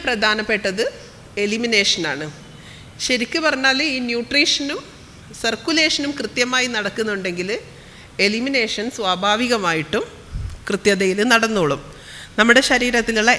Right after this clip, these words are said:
എലിമിനേറ്ററി ഓർഗൻസ് നമുക്കറിയാം, ഒന്ന് ലങ്സ് ആണ്. ഏറ്റവും നന്നായി എലിമിനേഷൻ നടത്തേണ്ട എലിമിനേറ്ററി ഓർഗനാണ്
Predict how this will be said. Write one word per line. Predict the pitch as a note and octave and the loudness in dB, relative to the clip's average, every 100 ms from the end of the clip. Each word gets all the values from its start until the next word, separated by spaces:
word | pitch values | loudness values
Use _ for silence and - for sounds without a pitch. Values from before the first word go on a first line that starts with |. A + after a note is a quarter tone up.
| F3+ | 2
എലിമിനേറ്ററി | F#3+ G3+ G#3+ G3+ B3 B3+ G#3 | 0 2 2 2 2 4 4
ഓർഗൻസ് | G3+ G#3+ A3+ - G#3 | 4 2 0 -2 -4
നമുക്കറിയാം, | F#3 G3 F#3 A3+ G#3 | 0 0 2 0 0
ഒന്ന് | G#3 A#3 C#4+ A3 | -2 0 2 2
ലങ്സ് | G3 F#3+ - F3+ | 2 -2 0 0
ആണ്. | C#3+ D3 D3+ - - - - - F#3+ | 0 -4 -10 -16 -20 -20 -20 -8 -8
ഏറ്റവും | - - C4+ D#4+ F#4+ A#3 | -4 0 0 0 -2 -2
നന്നായി | G3+ A3 A#3 C4 A#3 | -2 4 4 6 2
എലിമിനേഷൻ | G#3 A3 G#3 - A#3 G3+ | 0 2 2 2 2 0
നടത്തേണ്ട | F#3+ - G3 G3 C#4+ - - - - - - | 0 0 0 0 -2 -4 -14 -16 -20 -4 0
എലിമിനേറ്ററി | G#3+ G#3+ G#3 F#3+ A#3 G#3+ | 2 4 2 2 2 2
ഓർഗനാണ് | F#3 F3+ G3 F#3 | 2 0 0 0